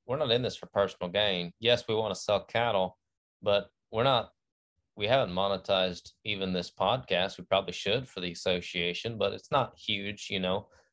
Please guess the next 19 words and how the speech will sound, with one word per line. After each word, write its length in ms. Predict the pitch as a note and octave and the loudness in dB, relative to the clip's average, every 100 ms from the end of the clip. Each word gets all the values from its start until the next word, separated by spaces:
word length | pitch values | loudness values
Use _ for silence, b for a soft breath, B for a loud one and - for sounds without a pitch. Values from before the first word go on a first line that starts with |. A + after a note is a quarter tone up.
| _ | _
Maybe 180 | - G2+ | -2 -2
we'll 220 | A2+ A2 | 0 0
get 200 | G#2+ G#2 | 2 0
there 120 | G#2+ | 0
someday, 500 | F#2 G#2 G2 F#2+ F#2+ | -2 0 2 4 4
but 260 | G#2+ G2 F#2 _ _ _ _ _ - | 4 0 -2 _ _ _ _ _ -4
we, 280 | C3 D#3 - | -2 -4 -4
we 120 | D#3+ | -4
contribute 720 | F3 D3 - D3 D3 A#2 A2+ A#2 | 0 -2 0 2 2 2 -2 -4
because 540 | G#2+ A#2+ A2 G2+ - _ - | -2 4 4 2 -6 _ 2
of 320 | B2 G#2+ F#2+ | 4 4 2
this 240 | A#2 A2+ | 2 2
guy 340 | - A#2+ A#2+ A2 | 0 2 4 2
called 420 | A2 A2 G#2+ F#2+ | -2 -2 -2 -2
Teddy 300 | A#2+ A2 G2+ | 0 0 0
Gentry 460 | F#2+ A#2+ A#2+ G#2+ G2 | 2 2 2 -2 0
that 220 | F#2+ F#2+ _ - | 2 0 _ -2
gave 320 | G#2 G#2 F2+ | 2 2 2
millions 680 | F#2+ A#2+ B2 F#2+ F#2 F#2 | 2 4 4 2 0 -4